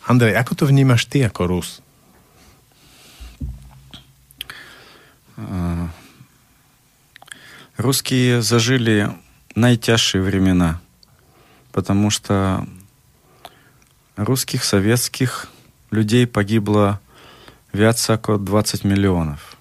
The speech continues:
Speaker 1: Rusi vlastne zažili najťažšie tento čas vojny na svojej vlastnej koži.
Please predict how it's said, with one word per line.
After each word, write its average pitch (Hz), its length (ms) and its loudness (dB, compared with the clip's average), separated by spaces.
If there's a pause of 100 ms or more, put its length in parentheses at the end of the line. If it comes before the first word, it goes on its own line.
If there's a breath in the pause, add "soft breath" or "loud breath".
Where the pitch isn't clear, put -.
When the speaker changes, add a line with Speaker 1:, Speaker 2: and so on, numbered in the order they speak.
(580 loud breath)
Speaker 1:
Rusi 120 320 2
vlastne 120 320 4
zažili 107 360 4
najťažšie 90 720 0
tento 85 360 -6 (120)
čas 92 240 -2
vojny 87 600 -2
na 90 120 -2
svojej 87 280 -4
vlastnej 90 360 -2
koži. 113 480 2